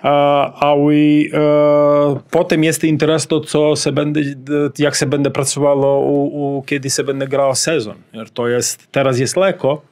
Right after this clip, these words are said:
Możesz tam prosto nie zagrać taki sparring, nie trenować. Oczywiście to wszystko będzie mało wpływu na, na, na cały, cały proces przygotowania drużyny.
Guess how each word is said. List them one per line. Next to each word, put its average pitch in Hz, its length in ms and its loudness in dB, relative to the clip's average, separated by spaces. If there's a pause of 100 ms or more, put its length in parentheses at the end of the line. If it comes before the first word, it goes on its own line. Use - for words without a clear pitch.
(560)
Możesz 135 340 0
tam 127 400 0
prosto 131 360 -2
nie 127 160 0
zagrać 123 440 0
taki - 240 -8
sparring, 123 520 -6 (160)
nie 127 160 -2
trenować. 131 800 -2
Oczywiście 135 680 -2 (600)
to 131 380 2
wszystko - 320 -4
będzie 127 280 2
mało 123 400 0
wpływu 127 440 0
na, 113 260 0 (280)
na, 110 320 -14
na 123 140 -10
cały, 123 280 -4
cały 123 300 0
proces - 640 -6 (180)
przygotowania 120 560 -2
drużyny. 120 540 -4